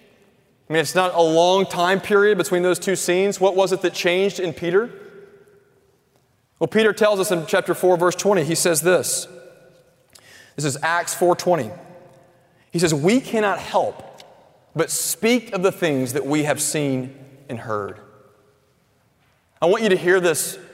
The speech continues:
uh, friends, brothers and sisters, ladies and gentlemen, that the animating principle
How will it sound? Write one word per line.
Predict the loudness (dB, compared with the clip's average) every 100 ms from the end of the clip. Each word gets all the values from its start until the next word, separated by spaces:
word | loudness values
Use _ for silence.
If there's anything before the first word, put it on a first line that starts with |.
| -20 -16
uh, | -14
friends, | -2 2 2 0 0
brothers | 0 2 0
and | -4
sisters, | -2 -2 0 -2 -2
ladies | 0 0 2 -2
and | 0
gentlemen, | 0 0 0 0
that | -2
the | -4
animating | -2 0 2 2 2 0
principle | -2 -2 -2 -4 -4 -4